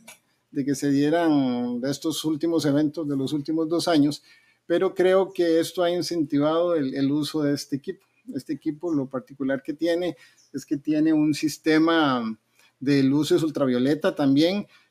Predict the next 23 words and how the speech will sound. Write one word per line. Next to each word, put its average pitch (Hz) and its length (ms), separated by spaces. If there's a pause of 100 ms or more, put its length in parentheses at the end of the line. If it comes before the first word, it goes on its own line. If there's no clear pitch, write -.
(160)
metido 165 540
dentro 147 520
de 139 140
unos 165 440
contenedores 147 840
con 131 280
unos 151 320
ef-, - 220 (200)
eh, 254 500
unos - 880
espejos 170 680 (260)
que - 100
aumentan 170 720
la 160 680
reflexión 151 840
de 156 140
la 135 80
luz 147 240
ultravioleta 180 880 (400)
a, 123 1040 (400)
in-, 175 320
a 151 80
valores 156 920